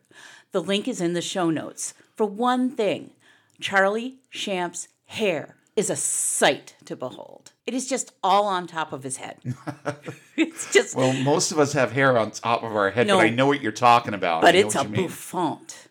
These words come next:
Speaker 2: Oh, yeah.
Speaker 1: And for another, there's all the co-hosts nodding and smiling at every word this guy says. They look like bobbleheads. Then there's listening to him describing this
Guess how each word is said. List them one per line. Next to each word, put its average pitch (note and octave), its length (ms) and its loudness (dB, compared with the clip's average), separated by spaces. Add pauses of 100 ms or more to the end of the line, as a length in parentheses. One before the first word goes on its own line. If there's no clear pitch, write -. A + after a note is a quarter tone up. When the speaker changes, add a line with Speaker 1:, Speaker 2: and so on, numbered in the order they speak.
Speaker 2:
Oh, A2+ 100 6
yeah. F2 260 -2 (640)
Speaker 1:
And C4+ 280 4
for C4+ 140 -2
another, G3 440 2
there's E3+ 320 -2
all D#3+ 160 0
the A3+ 100 -6
co-hosts F3+ 1080 -4
nodding D#3 460 2
and A3 120 -2
smiling A#3+ 680 0
at - 160 -4
every D3 340 -6
word G#3 380 2
this F3 180 -4
guy F#3 220 -2
says. C3+ 600 -2 (280)
They C#3 120 -8
look C#3 220 -8
like F3 300 -4
bobbleheads. - 920 2 (520)
Then A#3 220 2
there's F3 340 0
listening F3+ 480 -2
to A3 80 -16
him F#3 300 -4
describing C#3+ 720 -4
this C#3 380 -4